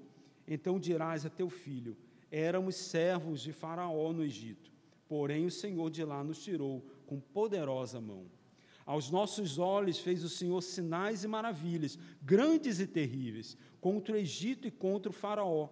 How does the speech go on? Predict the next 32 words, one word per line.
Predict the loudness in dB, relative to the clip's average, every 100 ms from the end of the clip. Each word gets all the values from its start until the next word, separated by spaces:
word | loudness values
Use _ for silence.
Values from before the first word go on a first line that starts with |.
| -4
e | -6
toda | -4 0 0 2 -2
a |
sua | -2 -6 -6
casa. | -8 -10 -10 -14 -20 _ _ -20 -8
E | 0
dali | 4 4 4
nos | 2 0
tirou | 4 6 6 6
para | 2 0
nos | 0
levar | 0 0 0 0 -2 -4 -8 -20 -12 0
e | 2
nos | 2 0
dar | 0 0
a |
terra | -2 0 0 0
que, | -2 -4
sob | -2 -2 0
juramento, | -2 -2 0 0 0 0 -4
prometeu | -2 0 -2 2 2 2
a | 0
nossos | -2 -6 -12
pais. | -12 -14 -14 -16 -18 -20 _ _ _ _
O | -6
Senhor | -2 2 4 4
nos | 2 0
ordenou | 0 2 2 2 0
cumpríssemos | 0 -6 -6 -6 -4 -2 -2 -2 -6
todos | -6 -2 0 -2 -4 -2
estes | -2 -4 -8
estatutos | -10 -8 -8 -4 -4 -4 -8